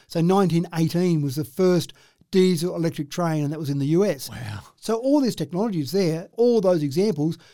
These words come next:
Speaker 1: So Nissan's doing the same thing. They've got this whole concept known as e-power. So they believe the Holden Volt was the right model, albeit with a different battery. They believe all those examples, ships, trains,
Speaker 2: Mm-hmm.
Speaker 1: submarines, are all right. And they like the idea of the convenience. If you just go to a petrol station, fill up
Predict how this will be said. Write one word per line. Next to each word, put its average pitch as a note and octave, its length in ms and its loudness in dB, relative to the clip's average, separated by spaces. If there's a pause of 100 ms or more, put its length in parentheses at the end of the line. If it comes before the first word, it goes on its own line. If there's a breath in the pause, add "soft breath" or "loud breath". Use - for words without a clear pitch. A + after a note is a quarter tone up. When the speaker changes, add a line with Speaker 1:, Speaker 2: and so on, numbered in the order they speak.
(100)
Speaker 1:
So F#3 160 -4
Nissan's G#3 380 0
doing G3+ 160 0
the F3+ 80 -2
same F3 260 -2
thing. F3 220 -2
They've F3+ 180 -2
got G3+ 120 -4
this F3 120 -6
whole A#3 300 0
concept G3+ 420 -4
known F3+ 240 -2
as D3+ 160 -4 (100)
e-power. F3 680 -2 (320 loud breath)
So - 80 -4
they G3+ 220 6
believe F#3 260 4
the D#3+ 80 -6
Holden D#3+ 320 -2
Volt G3 220 2
was F#3+ 100 -10
the D#3+ 80 -4
right E3+ 180 -4
model, F3 440 -2
albeit D#3+ 340 -4
with D#3 120 -8
a - 20 -10
different C#3 240 -8
battery. E3+ 400 -4 (240 loud breath)
They F3+ 140 0
believe E3 260 0
all F#3+ 320 2
those F#3 180 0
examples, E3+ 500 -2
ships, - 680 -6
trains, F3 560 -2
Speaker 2:
Mm-hmm. C#3+ 80 -6
Speaker 1:
submarines, F3 520 0 (280 soft breath)
are F3+ 220 2
all G#3 180 6
right. F3+ 340 0 (360 soft breath)
And F3 160 -4
they E3+ 120 2
like E3 420 0
the A3 120 -2
idea E3 420 2
of D3 80 -6
the D3+ 80 -8
convenience. D#3+ 560 0
If B2+ 80 -8
you D3+ 80 -4
just D#3 200 -6
go E3+ 180 0
to F#3 80 0
a E3+ 60 -2
petrol E3 260 -8
station, D#3 360 -6
fill A3 300 2
up G3+ 200 2